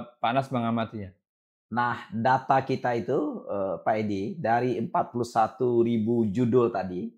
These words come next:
Speaker 1: Hmm.
Speaker 2: <clears throat> itu untuk penggolongan usia semua umur itu, eh, berada di nomor tiga ya.
Speaker 1: Nomor tiga,
Speaker 2: Setelah
Speaker 1: ya.
Speaker 2: tiga belas tahun, tujuh belas semua umur.
Speaker 1: Hmm.
Speaker 2: Nah, terakhir itu dua satu. Artinya apa?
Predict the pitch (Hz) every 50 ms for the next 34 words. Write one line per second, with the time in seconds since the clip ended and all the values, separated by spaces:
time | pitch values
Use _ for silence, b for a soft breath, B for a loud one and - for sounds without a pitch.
0 | - 127 - - - - - - - _ _ _ _ _ _ _ _ _ _ _
1 | _ _ _ - 107 117 117 - 165 190 185 - 131 139 135 - - 151 139 -
2 | - - _ _ _ _ _ _ _ _ _ _ _ _ - 139 135 127 131 127
3 | 127 127 139 135 113 113 117 - 135 135 123 - - 131 123 123 120 110 120 123
4 | 127 123 113 113 101 - 160 175 180 139 - - _ _ - - - - - -
5 | - - - - - - - 113 123 123 120 120 151 - - 110 113 113 113 113
6 | 113 113 110 110 - - _ _ _ _ _ - 123 104 104 98 85 78 82 82
7 | - - - - 113 110 101 110 110 110 110 110 107 90 - - - _ _ _
8 | _ _ _ _ _ _ _ - 110 98 110 92 98 101 92 - 98 90 98 113
9 | 135 175 233 - - 110 104 98 87 92 110 127 143 - - - - - 117 110
10 | 104 101 80 92 107 101 92 85 - - - - 98 98 98 98 98 98 - 69
11 | 67 55 55 - 67 90 92 87 - _ _ - - 104 98 - 120 110 107 98
12 | - 123 107 98 90 - 87 87 - - 85 78 80 _ _ _ _ _ _ _
13 | _ _ _ _ _ _ _ _ _ _ _ _ _ _ - 123 120 135 156 175
14 | 185 170 139 127 131 127